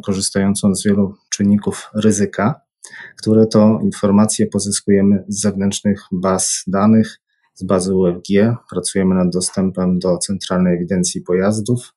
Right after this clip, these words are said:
Także dzięki temu składka uzyskana, wyliczona w naszym systemie odpowiada, e, ryzyku, jakie jest związane z, z, z danym klientem, z danym przedmiotem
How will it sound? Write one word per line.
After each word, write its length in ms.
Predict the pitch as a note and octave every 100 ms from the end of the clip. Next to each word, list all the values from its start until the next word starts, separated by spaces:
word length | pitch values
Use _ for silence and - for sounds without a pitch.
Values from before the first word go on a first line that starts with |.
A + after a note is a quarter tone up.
| _
Także 360 | - G2+ - F#2+
dzięki 360 | G2 G#2 G#2 A2
temu 340 | G#2+ G2+ G2+ - _
składka 760 | - - G2 G#2 - - F#2 G2 _ _ -
uzyskana, 760 | F#2+ F2+ - - F#2+ F#2+ F#2 - _
wyliczona 880 | F#2+ F2+ F#2+ G2+ G2 - F#2+ G2 F#2+ F#2
w 40 |
naszym 280 | G2 - F2+
systemie 560 | - F#2 - G3+ G#3 - - - -
odpowiada, 680 | - - G3+ G3+ G3 G3 - _ _ _
e, 180 | G2+ F2 -
ryzyku, 480 | F#2 F#2 G2+ -
jakie 640 | G2 F#2 F2+ F#2+ F2+ E2 -
jest 180 | F2 -
związane 520 | F2+ F2+ F#2 F#2 F#2
z, 120 | F#2+ -
z, 580 | F#2 E2+ - F#2 E2+
z 60 | -
danym 260 | F#2+ F2+ F2
klientem, 460 | - G2 G2+ F#2+
z 40 | F#2
danym 220 | F2+ F2+
przedmiotem 560 | - - F2+ F2+ F2+